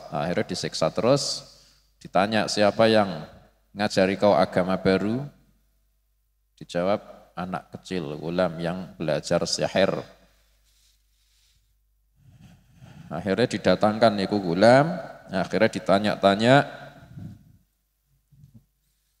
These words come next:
agamane iku siapa yang ngajari, ditunjukkan rahib. Akhirnya ditangkap iku rahib, akhirnya disuruh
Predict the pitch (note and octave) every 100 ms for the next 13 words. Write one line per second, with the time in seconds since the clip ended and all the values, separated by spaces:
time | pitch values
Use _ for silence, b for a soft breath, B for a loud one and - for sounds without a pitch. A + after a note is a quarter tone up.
0 | _ _ - F#2+ - F#2 F2+ F2+ F#2 F#2
1 | F2 G2 F#2 F2+ F2 F2+ F2+ F2+ F2+ -
2 | F#2 F#2+ G#2+ A#2+ - F2 E2+ - _ -
3 | F2 F2 B1+ F#2 F2 - C2+ D#2+ C#2 D#2+
4 | F2 - - C2+ B1+ - F#2+ - F#2 G2
5 | F#2+ D2 - D2+ F#2 G2 - E2+ F2 E2
6 | D#2+ G#2 B2+ - - E2 F2+ F2 G#2 A2+
7 | - - E2+ - F2 F2+